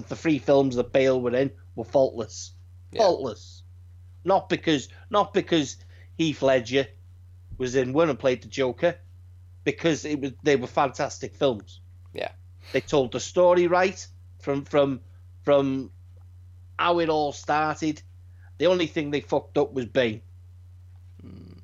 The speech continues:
Speaker 1: And
Speaker 2: Well,
Speaker 1: even though Bane was cool, they ruined it.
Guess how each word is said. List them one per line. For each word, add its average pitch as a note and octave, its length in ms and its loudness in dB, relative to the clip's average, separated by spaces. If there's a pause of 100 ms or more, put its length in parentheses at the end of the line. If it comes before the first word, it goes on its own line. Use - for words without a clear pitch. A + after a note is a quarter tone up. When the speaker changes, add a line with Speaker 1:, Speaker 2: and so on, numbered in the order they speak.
(380)
Speaker 1:
And C3+ 160 0
Speaker 2:
Well, D#3 100 2
Speaker 1:
even D#3+ 240 2
though D3+ 140 6
Bane D3 460 0
was C3 160 -4
cool, D#3+ 460 0 (1160)
they C3+ 80 0
ruined C3 480 -4
it. G2 160 -12